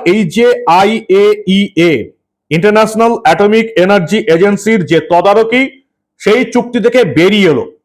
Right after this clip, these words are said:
পার্লামেন্টে বিল পেশ হয়েছিল, বিল পাস হয়ে গেছে। বুঝতেই পারছেন আয়াতুল্লাহ আলী খামেনি যেটা বলে দেবেন সেটাই আইন। এখানে পার্লামেন্টে তো শুধু ফালতু আছে। আয়াতুল্লাহ আলী খামেনি পরিষ্কার বলে দিয়েছেন, আমেরিকা আমাদের কিচ্ছু করতে পারেনি।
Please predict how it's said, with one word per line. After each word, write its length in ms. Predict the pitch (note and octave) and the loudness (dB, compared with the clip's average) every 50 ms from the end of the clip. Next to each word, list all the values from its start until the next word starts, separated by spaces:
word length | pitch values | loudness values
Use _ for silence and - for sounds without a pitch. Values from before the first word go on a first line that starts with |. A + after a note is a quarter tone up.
| _ _ _ _ - | _ _ _ _ -2
পার্লামেন্টে 680 | D3+ D#3 F3 F#3+ G#3 G#3+ G#3+ A3 A3 A3 G#3+ A3 G3 | 0 2 2 4 2 2 2 0 0 0 0 -2 -2
বিল 320 | C3+ B2 F3 G3+ G#3+ G#3 G#3+ | -2 -2 -2 -2 -2 -2 0
পেশ 240 | A3 A3 G#3+ A3 A#3+ | 0 -2 0 0 0
হয়েছিল, 360 | A3+ A3 A3+ - C4 C#4+ C4 | -2 -2 -2 -2 0 0 0
বিল 340 | F#3 C3+ E3+ E3+ D#3 D3+ - | 0 0 0 0 0 0 0
পাস 240 | - C#3 D#3+ G3 F#3+ | 0 0 0 0 0
হয়ে 160 | - A#3 A#3 A3+ | 0 0 2 2
গেছে। 340 | A#3+ A#3 A#3 A#3+ A3+ - _ _ _ _ - | 0 -2 -4 -6 -10 -10 _ _ _ _ -8
বুঝতেই 320 | A#2 B2 - - A#3+ C4+ | -8 -6 -2 0 0 0
পারছেন 360 | - B3+ C4 B3+ C4 C4 C4 B3+ C4 | 2 0 0 0 0 -2 -2 0 2
আয়াতুল্লাহ 580 | A#3+ B3 F3 A#3 A#3 A3 G#3 A3 A3 A3+ A3+ A3+ | 2 2 2 2 0 0 0 0 2 0 0 0
আলী 240 | - E3 F#3 A3+ | 0 -2 -2 -2
খামেনি 460 | A3 - G#3 A3 A3+ A3+ A3+ A3+ A#3+ G3+ | -4 -2 -2 -2 0 0 -2 -2 -2 -2
যেটা 240 | F3 G3 G#3 A3 | -2 -2 -2 0
বলে 180 | G3+ G#3 G#3+ A3 | 0 0 0 0
দেবেন 280 | G#3+ A#3 A3+ C4 C4 B3+ - _ _ _ _ | 0 0 0 0 0 -2 -6 _ _ _ _
সেটাই 380 | - - F3+ F3+ G#3 G3 F#3 | -6 -2 -2 0 0 0 0
আইন। 300 | - - D3 D#3 D3 C#3 | 0 0 0 0 0 -2
এখানে 260 | C3 A#2 - A2 G2 F#2 _ _ _ _ - | -4 -6 -8 -10 -14 -14 _ _ _ _ 0
পার্লামেন্টে 500 | D3+ D#3 E3+ F#3 G#3 G#3+ G#3+ G#3+ G3+ A3 | 2 2 2 2 2 0 0 0 0 -2
তো 100 | G#3+ F3+ | -2 -2
শুধু 200 | D3+ G#3+ G#3+ G3+ | -2 -2 -2 -2
ফালতু 380 | - - C#3+ D#3 D3+ F3+ C#3+ | -2 -2 -2 -2 -2 -2 -4
আছে। 160 | A#2 A2 - - _ _ _ _ _ _ _ - | -4 -6 -10 -16 _ _ _ _ _ _ _ 0
আয়াতুল্লাহ 540 | - F3+ A3+ A#3 A#3 C4 C4+ C4+ C4+ B3+ B3 | 2 2 2 2 2 0 2 2 2 2 2
আলী 220 | A3 A3+ A#3 A#3+ | 0 0 0 0
খামেনি 520 | - - A3 G#3+ A3 A#3+ B3 A#3+ B3 C4+ C#4+ | -2 0 0 0 2 2 0 2 0 0 0
পরিষ্কার 480 | - G#3+ G3 G3+ - - G#3+ G3 F3+ | 0 0 -2 -2 -2 -2 0 0 0
বলে 180 | E3+ E3+ F#3 G3 | 2 0 0 0
দিয়েছেন, 300 | G3+ A3+ G3 - C4 B3 | 0 -2 -2 0 0 0
আমেরিকা 420 | G3+ F3+ F#3 G3+ G#3+ G#3 G#3+ G#3 | 2 2 2 2 0 2 2 0
আমাদের 300 | G3+ G3+ G3+ G3 F#3 F#3+ | 2 2 0 0 0 0
কিচ্ছু 260 | - F#3 F3+ - F#3+ | -2 -4 -2 -2 -2
করতে 240 | E3+ E3 D3+ - F#3+ | -2 -2 -2 0 0
পারেনি। 300 | G3+ G#3 G#3+ G#3+ G#3+ A#3+ | 2 2 0 0 -4 -10